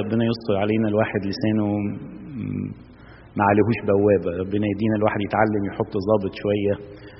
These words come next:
آه، للسانه. آه، نعدي كده في شوية الكلمات قالتهم من العذراء، وهناخد كلمة منهم ن-، نحكي فيها بقية ال-، الوعظ. الكنيسة بتحب السبعات، فهنقول إن هم سبع،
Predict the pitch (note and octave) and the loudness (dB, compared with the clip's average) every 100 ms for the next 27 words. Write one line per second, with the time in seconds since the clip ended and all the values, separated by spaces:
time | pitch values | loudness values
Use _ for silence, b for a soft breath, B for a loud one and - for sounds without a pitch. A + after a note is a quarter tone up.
0 | B - F#2 F#2+ F#2+ G2 F#2+ A#2 A#2+ A#2 | B -12 -4 -2 -2 -2 -2 0 0 0
1 | A2+ B B B B B - G#2+ G2+ G#2 | -4 B B B B B -12 -4 -2 0
2 | G#2+ C3 C#3+ A#2+ B2+ B2 B2+ B2+ A#2+ - | 6 6 6 2 2 8 12 12 10 4
3 | A2+ G#2 G#2 - B2 - - G#2+ A2 A2+ | -2 0 2 4 4 4 0 2 2 2
4 | A2 A2+ G#2+ G#2 A2+ A2 G2+ A#2+ B2+ B2 | 2 2 2 -2 -2 0 2 4 4 2
5 | - - - F#2+ G#2 A#2 - - A#2+ A2 | 0 -8 -10 -6 -4 -4 -4 -2 0 0
6 | G#2+ A#2 A2+ A2 A2+ - B B B B | 0 0 0 -2 -2 -6 B B B B
7 | - G2 G2 F#2+ G2 G2 G2+ A2+ B2+ G2+ | -14 -8 -6 -4 -4 -6 -6 -8 -8 -8
8 | - A2+ - G2+ A2 G#2 F2+ G2+ G2 G#2+ | -4 -6 -6 -4 -2 -2 -4 -6 -6 -6
9 | F#2+ F#2+ F#2 F#2+ G2 A2 G2 F#2 F2+ - | -4 -4 -4 -4 -4 -4 -2 -2 -4 -10
10 | - - - - b b b b b - | -18 -20 -20 -20 b b b b b -20
11 | - A2+ B2 A2+ G2+ - A#2 A2 - G#2 | -4 0 4 4 4 2 2 2 -2 0
12 | G2 A#2 C3 - - - - G2+ G#2 A2+ | 8 8 8 2 -14 -14 -6 -4 -2 0
13 | A2 G#2+ A2+ A2 - G#2 G#2+ F#2+ - - | 0 2 0 0 2 4 4 4 -2 -14